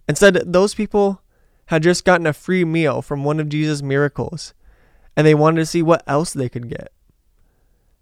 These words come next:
They thought of Jesus more as a magical vending machine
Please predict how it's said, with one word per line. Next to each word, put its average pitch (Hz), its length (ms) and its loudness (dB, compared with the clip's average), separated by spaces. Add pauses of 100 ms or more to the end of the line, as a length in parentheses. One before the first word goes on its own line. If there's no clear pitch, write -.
(100)
They 156 100 2
thought 170 220 4
of 170 100 0
Jesus 165 420 0
more 165 220 -2
as 156 160 0
a 139 220 -2 (120)
magical 160 540 0
vending 160 540 -2
machine 123 500 -6